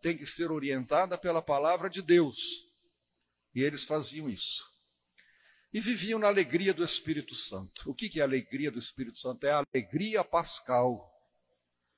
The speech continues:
A alegria da vitória. A alegria de quem superou os sofrimentos, as dificuldades da Semana Santa, da paixão, da morte.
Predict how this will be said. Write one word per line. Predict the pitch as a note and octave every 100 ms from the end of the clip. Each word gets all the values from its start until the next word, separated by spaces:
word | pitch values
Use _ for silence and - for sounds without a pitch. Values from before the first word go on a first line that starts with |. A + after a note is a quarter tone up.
| - - -
A |
alegria | D#3 B2+ D#3+ G3
da | F#3+
vitória. | F3 F3+ - C#3+ D3 C3 A2+ - - - - - - - -
A |
alegria | C#3+ D3 F3+ G#3+
de | E3 E3+
quem | - E3+ F3+ D3 -
superou | - - A#3 - F#3+ E3 G#3 G#3 D3 G2 - - - - - - - - - - - - - - - -
os | C#3+ -
sofrimentos, | E3+ D#3 D#3+ D3+ F3 G#3 F3 - A#2+ - - - -
as | D#3
dificuldades | D3+ D#3+ E3+ - D3+ A#2+ D3+ F#3+ F3+ B2 - - - - - - -
da | - B2+
Semana | - D3 D#3+ D3
Santa, | - - E3 G3 D#3 G#2 F#2+
da | D3
paixão, | - C#3 - - D#3 F#3 F#3 D#3+ - - - - - - - -
da | D3
morte. | C3+ D3+ F#3 E3+ - - F#2